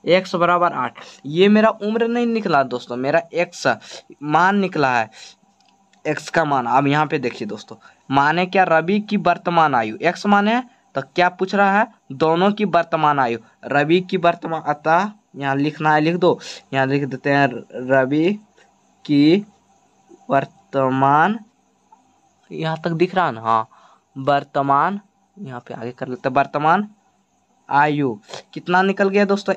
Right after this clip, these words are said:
एक्स माने एक्स के जगह पर आठ बैठाएंगे, आठ एक सी, आठ ही होगा, आठ हो गया। और उसके पिता के समझने का लायक है, रवि के पिता के, रवि के पिता के, यहाँ पे थोड़ा नीचे कर लेते हैं, रवि के पिता को कितना माने हैं दोस्तों, थ्री, थ्री एक्स प्लस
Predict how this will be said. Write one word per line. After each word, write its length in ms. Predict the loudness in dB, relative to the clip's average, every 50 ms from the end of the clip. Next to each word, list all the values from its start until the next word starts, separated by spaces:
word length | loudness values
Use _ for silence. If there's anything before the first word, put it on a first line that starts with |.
| 0
एक्स 240 | 0 0 0 -2 -2 -2
माने 360 | 0 2 2 2 0 0 -2 -2
एक्स 240 | 0 -2 -2 -2 -4
के 140 | -6 -6 -2
जगह 160 | 0 2 2
पर 140 | 2 2 0
आठ 240 | 0 0 0 0 0
बैठाएंगे, 400 | -4 -6 -4 -4 -6 -4 -4 -4
आठ 340 | -2 0 0 0 0 -2 -8
एक 260 | -6 -4 -6 -6 -6
सी, 200 | -8 -4 -2 -2
आठ 400 | -2 -4 -2 2 2 2 2 0
ही 60 | -2
होगा, 280 | -2 0 0 -2 -4 -6 -8 -10 -14 -14 -14 -14 -8 -4
आठ 200 | -4 -2 -2 0
हो 60 | 2
गया। 140 | 2 2 0 -2 -10 -12 _ 2
और 160 | 2 4 4
उसके 320 | 4 4 2 2 0 -2 -4
पिता 360 | -4 -6 -6 -2 0 0 0
के 140 | -2 -6 -10
समझने 500 | -8 -6 -4 -2 -2 -2 -2 -4 -4 -4
का 140 | -4 -4 -2
लायक 280 | -2 -2 -2 -4 -6
है, 100 | -12 -16 -16 -16 -16 -16 -16 -14 -10 -6
रवि 320 | -4 -4 -2 -2 -2 -4 -4
के 160 | -4 -6 -6
पिता 360 | -6 -6 -8 -4 -4 -4 -4
के, 200 | -4 -6 -12 -20 -20 _ _ _ -8
रवि 300 | -4 -4 -2 -2 -2 -2 -2
के 140 | -2 -6 -6
पिता 440 | -6 -6 -6 -2 -2 -2 -2 -2 -4 -6 -6
के, 140 | -6 -4 -4
यहाँ 300 | -4 -6 -8 -8 -10 -10 -10
पे 120 | -10 -12 -12 -12 -10 -6
थोड़ा 180 | -4 -4 -4 -4
नीचे 240 | -4 -6 -8 -8
कर 160 | -8 -6 -6 -6
लेते 220 | -6 -8 -8 -10
हैं, 100 | -10 -10 _ -20 -20 -20 _ _ _ -16 -12 -8 -4
रवि 340 | 0 0 0 0 0 -2 -2
के 140 | -2 -4 -6
पिता 320 | -6 -6 -4 -2 0 0
को 140 | -2 -2 -8
कितना 300 | -12 -12 -6 -4 -2 0
माने 240 | 0 0 0 0 -2
हैं 80 | -2
दोस्तों, 340 | -2 -4 -4 -4 -4 -4 -6 -6 -8 _ -12
थ्री, 420 | -8 -4 0 2 2 2 2 0 -2 -6 -18 -20 -20 -20 _ _ -6
थ्री 200 | -2 0 2 2
एक्स 260 | 2 2 0 0 -2
प्लस 340 | -6 -4 -2 -2 -2 -2 -6